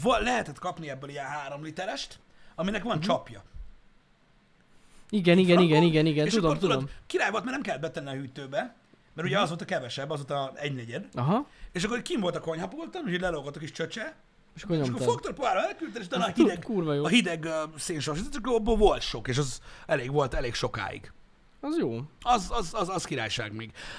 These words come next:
Speaker 1: Úgyhogy mit tudom én, hogyha már kérdeztétek.
Speaker 2: Én nagyon szeretem amúgy a gyümölcsleveket, de azzal is az a baj, hogy olyan hamar elfogynak. <laughs>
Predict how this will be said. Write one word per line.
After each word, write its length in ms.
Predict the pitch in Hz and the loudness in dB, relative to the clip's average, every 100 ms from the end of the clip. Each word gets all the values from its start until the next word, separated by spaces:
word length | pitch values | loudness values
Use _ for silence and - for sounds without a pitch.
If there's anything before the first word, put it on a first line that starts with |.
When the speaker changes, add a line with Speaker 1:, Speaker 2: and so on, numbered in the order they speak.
| - | -2
Speaker 1:
Úgyhogy 220 | 349 339 | 0 0
mit 120 | 370 - | -2 0
tudom 160 | - | 2
én, 120 | 196 | 2
hogyha 340 | - 403 - 208 | 0 -4 2 4
már 100 | 175 | 4
kérdeztétek. 720 | 151 120 120 - 104 117 - - - | 2 0 -2 -2 -6 -6 -8 -16 2
Speaker 2:
Én 100 | 233 | 8
nagyon 240 | 262 214 156 | 10 10 8
szeretem 340 | 165 147 156 | 4 2 2
amúgy 160 | 156 151 | 0 0
a 40 | |
gyümölcsleveket, 1300 | 147 151 147 - 185 156 165 160 165 214 220 - - - - - | 0 0 2 2 0 2 4 4 2 0 0 -4 -20 -20 -20 -8
de 360 | 175 175 175 | 4 6 8
azzal 260 | 208 180 165 | 8 8 6
is 80 | 156 | 4
az 120 | 160 | 2
a 40 | |
baj, 120 | 160 170 | 4 6
hogy 80 | 165 | 6
olyan 120 | 147 | 6
hamar 220 | 143 135 | 4 4
elfogynak. 520 | 131 123 147 135 143 | 4 4 0 2 2
<laughs> 140 | - | 2